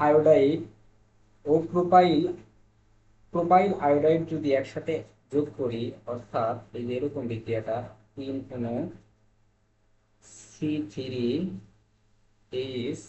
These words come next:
সেভেন আই, এটা হচ্ছে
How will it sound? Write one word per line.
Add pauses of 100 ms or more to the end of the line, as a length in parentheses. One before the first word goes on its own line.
(720)
সেভেন (380)
আই, (1400)
এটা
হচ্ছে